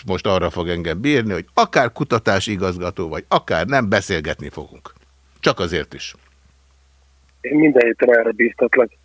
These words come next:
Speaker 1: Igen, csak mindig van valami kifogásod, hogy nem lehet beszélgetni a Jakab Péterről. Ha azt mondanád, hogy a Jakab Péter teljesen lényegtelen, akkor azt totálisan el tudnám fogadni, de azt mondod, hogy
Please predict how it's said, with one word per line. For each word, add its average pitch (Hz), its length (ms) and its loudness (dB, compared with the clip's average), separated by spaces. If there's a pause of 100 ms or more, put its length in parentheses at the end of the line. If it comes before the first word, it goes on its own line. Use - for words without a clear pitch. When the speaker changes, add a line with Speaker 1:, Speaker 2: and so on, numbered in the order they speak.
(720)
Speaker 1:
Igen, 247 260 2
csak 208 180 -2
mindig 262 260 2
van 196 160 4
valami 147 280 4
kifogásod, 101 640 0
hogy 90 120 -6
nem 143 200 2
lehet 107 220 2
beszélgetni 95 640 -2
a - 40 -8
Jakab 113 360 0
Péterről. 113 480 2 (260)
Ha 104 160 -4
azt 277 260 2
mondanád, 135 440 4
hogy 87 140 2
a 92 60 2
Jakab 139 360 4
Péter 101 340 0 (100)
teljesen 127 560 2
lényegtelen, 113 840 2 (260)
akkor 175 300 2
azt 226 180 2 (500)
totálisan 104 600 0
el 98 120 2
tudnám 98 320 -4
fogadni, 101 520 -2
de 151 140 2
azt 233 200 2
mondod, 160 260 2
hogy - 140 -10